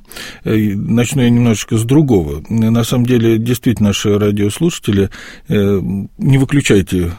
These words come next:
раз вы не миссионеры или таким себя не подозреваете миссионером, потому что здесь, в студии, собрались очень интересные люди. Мы вот втроём здесь беседуем. Ну, меня представили как, э,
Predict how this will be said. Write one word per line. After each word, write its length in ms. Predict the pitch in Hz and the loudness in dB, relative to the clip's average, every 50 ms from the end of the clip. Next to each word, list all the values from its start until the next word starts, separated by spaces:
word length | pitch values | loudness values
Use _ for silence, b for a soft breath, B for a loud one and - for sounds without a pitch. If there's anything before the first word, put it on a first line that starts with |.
| - | -6
раз 260 | 90 92 104 95 - | -4 -2 -2 -2 0
вы 80 | 123 117 | 0 2
не 100 | 117 117 | 4 4
миссионеры 560 | 123 131 127 - 131 127 147 190 202 165 120 | 2 2 2 2 2 4 4 4 4 4 2
или 180 | 110 104 107 107 | 2 2 0 -2
таким 340 | - 135 113 - 120 113 101 | -2 -2 -2 0 0 0 0
себя 160 | - 120 110 | 2 2 2
не 100 | 107 104 | 2 2
подозреваете 640 | - 120 110 110 107 120 117 123 117 110 101 - 110 | 0 0 -2 0 0 0 0 2 2 2 0 0 -2
миссионером, 400 | 104 - 147 143 180 208 180 139 | -2 0 0 2 2 2 2 0
потому 280 | - - 110 113 117 | 0 -2 0 0 0
что 260 | - - - 113 104 B B B B B B B B - | -2 -2 -4 -4 -4 B B B B B B B B -8
здесь, 560 | 113 113 120 117 127 143 131 120 - - - | -8 -6 -4 0 2 4 4 4 2 -2 -4
в 80 | 117 117 | -6 -6
студии, 540 | - - - - 202 190 160 139 120 113 | -8 -8 -4 -2 0 0 2 2 2 0
собрались 640 | 107 - - 113 113 110 120 127 139 151 147 - - 127 | 0 -2 -4 -4 -2 0 0 0 0 0 -2 -2 -2 -4
очень 220 | 113 - 131 123 | -2 -2 -2 -2
интересные 460 | 110 - 131 117 95 87 - 104 104 123 | 0 0 0 0 0 0 0 -2 0 0
люди. 220 | 185 202 156 101 | 0 0 2 2
Мы 240 | 98 98 98 95 92 | 2 2 2 2 0
вот 220 | 92 92 90 - | -2 -4 -8 -10
втроём 600 | - - - 120 117 117 110 101 90 82 82 - - | -12 -8 -2 0 2 2 2 2 0 0 -4 -6 -8
здесь 200 | - 104 101 98 | -6 -4 -4 -2
беседуем. 580 | 107 113 113 - - 202 202 180 170 160 151 B B B B B B B | -2 -4 -4 0 0 2 2 4 2 2 0 B B B B B B B
Ну, 120 | - - 120 | -2 0 0
меня 500 | 98 - 76 78 101 120 127 135 123 104 | 0 0 0 0 0 2 4 4 2 2
представили 720 | - 95 92 95 - - - 160 185 196 170 147 139 135 | 0 -2 -4 -4 -4 -2 0 2 2 4 2 2 0 0
как, 320 | 117 - 117 107 101 - - | -2 -2 -2 -4 -4 -4 -2
э, 880 | 117 104 104 104 101 104 104 101 101 101 101 101 98 101 101 104 104 | 0 2 2 2 4 2 2 2 2 0 0 0 0 -2 -2 -2 -4